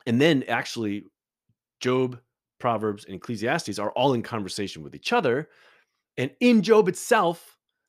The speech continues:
there is a conversation. And, uh, my friend Samir has a, a paper coming out in, I think, the Harvard Theological Review on this, on how Job,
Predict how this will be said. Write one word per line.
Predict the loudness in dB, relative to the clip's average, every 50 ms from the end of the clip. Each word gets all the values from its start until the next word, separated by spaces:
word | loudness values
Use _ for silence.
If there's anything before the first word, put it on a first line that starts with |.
| _ -2
there | -2 -2 -2
is | 0 -2 0 2 2
a | 0 0
conversation. | 0 -2 -4 -4 -4 -6 -6 -4 -6 -6 -6 -8 -12 -18 -20 _ _ _ _ _ _ _ _ _ _ _ _ _ _ _ _ _ _ _ _ _ _ _ _ _ -4
And, | -4 -2 -2 -2
uh, | -2 -2 -2
my | -4
friend | -4 -6 -6 -6
Samir | -6 -8 -8 -6 -4 -2 -2 -2 -4 -4 -8
has | -10 -10 -10 -8 -8
a, | -6 -6 -6 -6 -8 -10
a | -10
paper | -10 -10 -10 -10
coming | -10 -8 -8 -6 -6
out | -6 -6 -8
in, | -8 -10 -12
I | -14 -16
think, | -20 -20 -20
the | -18
Harvard | -16 -14 -14 -12 -14 -14 -16 _ _ _ _ _ _
Theological | -10 -8 -8 -8 -8 -8 -8 -8 -8
Review | -8 -8 -10 -8 -6 -6 -6 -6 -8 _ _ _ _ _ _ _ _ _ _ _ _ _ _ _ 4
on | 6 6 6 6 4 2
this, | 0 -4 -6 -12 -14 -16 -18 -20 -20 _ _ _ _ _ _ _ _ -8
on | -6 -6
how | -4 -4 -4 -2 -2 -2 -2 -2 -6 _ _ _ _ _ _ _ -18
Job, | -12 -4 0 2 2 2 2 2 0 -4 -6